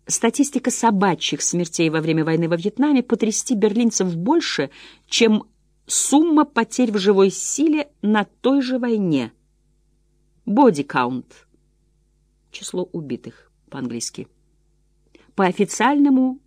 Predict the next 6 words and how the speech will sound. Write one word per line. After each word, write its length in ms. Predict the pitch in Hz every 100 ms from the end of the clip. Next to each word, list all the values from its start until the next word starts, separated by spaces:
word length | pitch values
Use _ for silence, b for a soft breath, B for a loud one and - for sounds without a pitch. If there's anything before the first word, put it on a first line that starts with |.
| -
body 400 | 196 262 226 139
count. 420 | - 120 120 120 _ - _ _ _ _ _ _ _ _ _ _ _ _ _ _ _ _ b b b b b b b
Сенека 480 | - 277 285 381 349
говорит 680 | 247 285 269 202 170 - -
о 80 | 160
собаках. 840 | - 160 147 135 - 139 - -